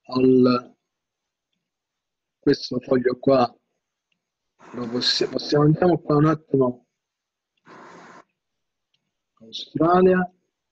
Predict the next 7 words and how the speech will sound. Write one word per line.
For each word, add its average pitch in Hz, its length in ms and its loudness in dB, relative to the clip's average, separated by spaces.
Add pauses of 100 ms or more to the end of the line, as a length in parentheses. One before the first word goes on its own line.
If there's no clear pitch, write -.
(360)
Ecco, - 380 -8
andate 160 480 -2
sulla 160 300 4
Reserve 165 520 0
Bank 165 420 -2
of 139 160 -2
Australia, 131 880 -2